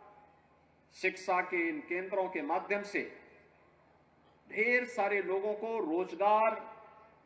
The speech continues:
और आगे बढ़ने की एक नई संभावना भी विकसित होती है। जिस कालखंड में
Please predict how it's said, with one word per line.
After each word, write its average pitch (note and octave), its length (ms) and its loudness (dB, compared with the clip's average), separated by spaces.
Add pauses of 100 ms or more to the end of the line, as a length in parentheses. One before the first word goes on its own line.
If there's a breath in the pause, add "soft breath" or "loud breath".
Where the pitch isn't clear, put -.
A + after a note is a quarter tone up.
(320)
और F3+ 140 2
आगे F3 280 2
बढ़ने F#3+ 380 0
की F#3 180 0
एक E3+ 120 -4
नई G#3 300 -2
संभावना D#3+ 640 -4
भी E3 100 0
विकसित C3+ 460 -8
होती G#2+ 260 -12
है। - 220 -20 (1500)
जिस B3 220 2
कालखंड C4+ 560 6
में C#4 540 4